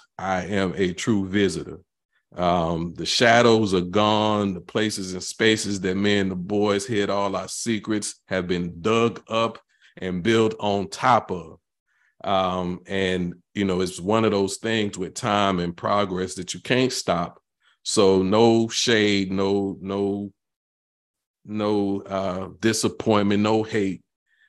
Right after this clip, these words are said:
Uh, it's just, it was, it was a lot. Uh, I think about my son having the desire to attend there, and in my mind, I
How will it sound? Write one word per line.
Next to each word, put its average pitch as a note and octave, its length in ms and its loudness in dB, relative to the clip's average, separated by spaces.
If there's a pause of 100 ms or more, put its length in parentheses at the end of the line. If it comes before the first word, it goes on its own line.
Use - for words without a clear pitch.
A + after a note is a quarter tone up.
(140)
Uh, F2+ 280 -2
it's G2 200 -4
just, G2+ 640 -2
it G#2 100 -4
was, F#2+ 240 -2
it G2 100 0
was A2 180 0
a A#2+ 40 4
lot. A#2+ 400 2 (640)
Uh, F2+ 460 -2 (180)
I F2+ 80 -10
think G#2 300 0
about F#2 560 2
my F2+ 120 -4
son G2+ 400 0
having G2 300 -2
the F2 80 -6
desire F#2 580 0
to F2+ 540 -4
attend G#2 640 4
there, G2+ 440 6
and F2 220 0 (240)
in F2+ 140 -4
my F2+ 120 2
mind, G2 460 2
I F2 160 -2